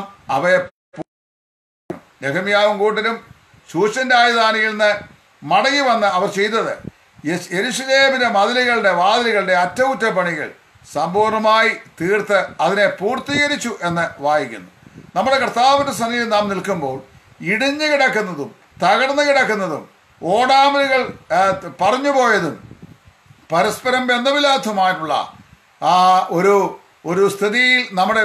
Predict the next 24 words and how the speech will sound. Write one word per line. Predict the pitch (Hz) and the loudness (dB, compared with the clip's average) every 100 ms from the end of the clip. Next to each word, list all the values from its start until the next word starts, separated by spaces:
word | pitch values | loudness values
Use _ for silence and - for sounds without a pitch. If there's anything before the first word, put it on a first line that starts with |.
| 196 | -2
വിശ്വാസ | - 208 240 180 180 | -4 0 0 0 -2
ജീവിതത്തിലെ | 190 180 185 175 | -4 -2 -2 0
മതിലുകൾ | 180 202 208 202 143 - - - 127 | 0 2 2 0 -4 -12 -20 -6 -2
ആയിരിക്കുവാൻ | 185 196 185 185 165 151 | 0 0 0 0 0 2
പാടില്ല. | 180 190 185 180 170 - - - | 2 2 2 0 0 -6 -16 -4
നമുക്ക് | 156 233 226 208 | -2 0 0 0
നമ്മെ | 208 254 214 | 2 0 -2
തന്നെ | 233 214 202 | 0 0 2
ഒന്ന് | 180 175 | 2 0
ആത്മശോധന | 185 214 185 180 160 135 | 0 -6 -4 -4 -4 -6
ചെയ്യാം. | 110 - - _ _ - 160 | -6 -10 -16 _ _ -6 -4
എൻ്റെ | 208 175 | -2 0
സഹോദരനുമായുള്ള | 180 214 254 254 247 226 214 202 | 0 2 2 2 2 0 2 0
എൻ്റെ | 185 175 | 0 -4
സ്നേഹത്തിൻ്റെ | 165 196 220 214 208 185 | -4 -2 0 -2 0 2
വാതിലുകൾ | 175 180 180 175 170 | 2 2 -2 -4 -4
എവിടെയെങ്കിലും | 185 185 170 160 107 _ _ - 143 | -2 -2 -4 -6 -10 _ _ -12 -4
ഇടർച്ച | 196 214 - 220 208 131 | -2 -2 -2 -2 -2 -4
ഭവിച്ചിട്ടുണ്ടോ? | 165 165 151 139 95 - _ _ _ _ | -6 -4 -6 -8 -12 -18 _ _ _ _
എൻ്റെ | 165 226 247 233 | -2 0 0 0
രഹസ്യ | 240 254 262 277 277 | 0 -2 0 0 2
ജീവിതത്തിൻ്റെയും | 262 254 247 233 226 208 143 - _ _ - | 0 -2 -4 -4 -4 -4 -6 -14 _ _ -6
എൻ്റെ | 190 240 240 | -2 0 -2
വിശുദ്ധ | - 262 | -4 -4